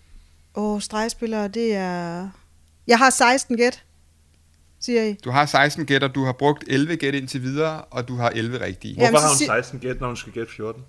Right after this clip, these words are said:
Speaker 2: Det skal du ikke koncentrere dig om, Niklas.
Speaker 1: Du skal
Speaker 3: Okay.
Speaker 1: bare,
Speaker 2: Du skal
Speaker 1: øh,
Speaker 2: kun gætte tretten.
Speaker 1: så, så, så siger jeg faktisk,
Speaker 3: Du mangler stadig to.
Speaker 1: øh, ja. Øh,
Speaker 3: Ej, det er godt, det her.
Speaker 1: Hen-, Henrik, Henrik Toft
Speaker 3: <laughs> Ah, særligt så.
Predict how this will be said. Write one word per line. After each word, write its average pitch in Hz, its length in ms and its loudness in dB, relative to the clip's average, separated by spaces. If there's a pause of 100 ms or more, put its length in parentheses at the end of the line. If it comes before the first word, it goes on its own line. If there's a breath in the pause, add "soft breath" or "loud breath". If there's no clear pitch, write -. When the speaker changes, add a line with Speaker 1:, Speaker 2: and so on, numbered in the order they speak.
(220)
Speaker 2:
Det 104 80 -12
skal - 100 -14
du 123 40 -8
ikke 120 100 -8
koncentrere 113 320 -4
dig 110 80 -4
om, 101 100 -8
Niklas. 101 360 -12
Speaker 1:
Du 247 80 -4
skal - 160 -2
Speaker 3:
Okay. - 40 -4
Speaker 1:
bare, 220 240 2
Speaker 2:
Du 196 40 0
skal 196 100 2
Speaker 1:
øh, 196 40 -2
Speaker 2:
kun 143 140 2
gætte 151 200 0
tretten. 120 380 2
Speaker 1:
så, 240 140 4
så, 240 400 6
så 240 140 -2
siger 269 320 6
jeg 247 120 6
faktisk, 226 360 -2
Speaker 3:
Du 135 60 6
mangler 151 220 8
stadig 175 320 4
to. - 140 4
Speaker 1:
øh, 170 100 -4 (380)
ja. 233 240 6 (1500 soft breath)
Øh, 196 960 2 (280)
Speaker 3:
Ej, 214 160 10
det 214 80 8
er 190 40 8
godt, 180 240 4
det 202 100 0
her. 165 180 0 (140)
Speaker 1:
Hen-, 254 240 6
Henrik, 254 280 10
Henrik 254 460 6
Toft 294 400 6 (200)
Speaker 3:
<laughs> - 200 -8
Ah, 143 200 4
særligt 131 440 4
så. 123 100 6